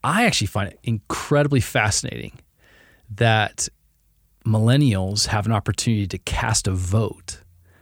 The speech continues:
on everything that's happened culturally thus far in their view.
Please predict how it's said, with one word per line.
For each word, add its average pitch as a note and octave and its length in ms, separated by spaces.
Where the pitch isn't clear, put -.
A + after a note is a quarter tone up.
on A2 220
everything A#2 440
that's - 180
happened G#2+ 520
culturally G2+ 840
thus G2+ 300
far G#2+ 680
in G#2+ 240
their A2 220
view. G2 360